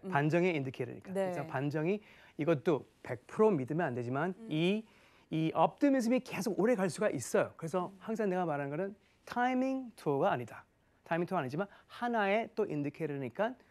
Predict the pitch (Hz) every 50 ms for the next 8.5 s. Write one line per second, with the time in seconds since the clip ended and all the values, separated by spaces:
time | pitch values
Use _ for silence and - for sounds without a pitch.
0 | _ _ _ - - 160 147 151 170 180 185 - - - 190 220 233 214 247 226
1 | 226 - - 175 175 156 170 160 165 156 127 156 160 196 185 190 - - 196 -
2 | - - 240 240 214 175 139 127 127 - 233 302 - - - - 202 220 226 160
3 | 135 110 107 - - 214 240 - 202 202 196 196 196 202 - 147 135 147 143 151
4 | 147 - - - - _ - 143 139 117 135 139 139 139 123 - 139 139 131 131
5 | 131 123 117 110 117 113 131 143 127 104 - - _ _ _ _ - _ 127 127
6 | 127 123 123 123 131 131 131 127 - - 131 131 143 139 139 170 214 - - -
7 | - - - 147 139 127 - - 214 208 247 247 226 214 196 180 175 160 147 135
8 | 131 123 120 120 120 123 135 143 151